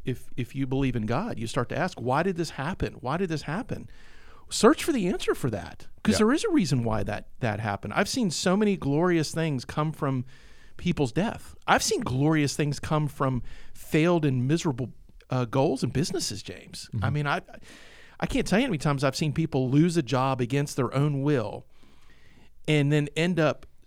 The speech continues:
Speaker 1: s-, thriving later from that, but they never, ever in a million years would have made that decision on their own. They
Speaker 2: Mm-hmm.
Speaker 1: would have just stayed right there, but something pulled them out of that situation against their will, and they went through tremendous pain for it,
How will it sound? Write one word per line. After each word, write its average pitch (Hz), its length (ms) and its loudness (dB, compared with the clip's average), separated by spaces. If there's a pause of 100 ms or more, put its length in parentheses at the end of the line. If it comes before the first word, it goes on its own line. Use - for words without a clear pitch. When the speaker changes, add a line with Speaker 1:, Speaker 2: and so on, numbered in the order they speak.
Speaker 1:
s-, - 300 -4 (140)
thriving 139 960 0 (100)
later 120 380 0
from 113 260 -4
that, 107 300 -6
but 151 140 0
they 139 120 0
never, 170 720 2 (260)
ever 233 280 6
in 170 80 6
a 160 40 4
million 151 340 2
years 123 280 -2
would 131 100 -2
have 117 60 -4
made 117 140 -4
that 107 140 -6
decision 104 340 -6
on 95 80 -4
their 101 140 -8
own. - 160 -12 (140)
They 170 180 6
Speaker 2:
Mm-hmm. 196 100 2
Speaker 1:
would 185 100 8
have 147 100 0
just 117 240 -2 (140)
stayed 135 440 2
right 120 400 -2
there, 131 400 -2 (800)
but 123 200 2
something 185 440 2
pulled 175 200 2
them 160 100 4
out 151 120 2
of 151 60 2
that - 140 -4
situation 143 480 -2
against 127 260 -6
their 127 120 -2
will, 123 440 2
and 135 120 -2
they 147 80 0
went 151 180 -2
through 143 120 -4
tremendous 135 400 0
pain 185 300 -2
for 104 280 -6
it, - 140 -8